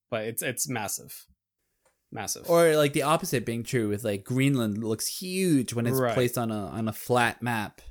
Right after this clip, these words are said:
Speaker 2: But in reality, it, it's fairly, s-, like, it's, I mean, it's not s-, tiny, but it's fairly small,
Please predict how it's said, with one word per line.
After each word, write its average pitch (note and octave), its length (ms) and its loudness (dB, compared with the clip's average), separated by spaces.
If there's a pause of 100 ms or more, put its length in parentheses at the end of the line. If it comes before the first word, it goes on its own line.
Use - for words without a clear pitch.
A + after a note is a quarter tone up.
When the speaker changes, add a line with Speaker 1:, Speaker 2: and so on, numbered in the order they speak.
(140)
Speaker 2:
But A#2 180 -4
in B2+ 120 -6
reality, A#2 460 -2
it, F#2+ 200 -8
it's - 160 -12
fairly, F4 420 -4
s-, - 200 -4 (100)
like, A#3 200 -6
it's, - 180 -10 (160)
I - 20 -6
mean, A3+ 120 -4
it's D#3 100 -2
not G3 140 -2
s-, - 200 -8
tiny, B2+ 500 -2
but A#2 200 -8
it's - 160 -10
fairly D4+ 360 -6
small, A#2+ 640 -6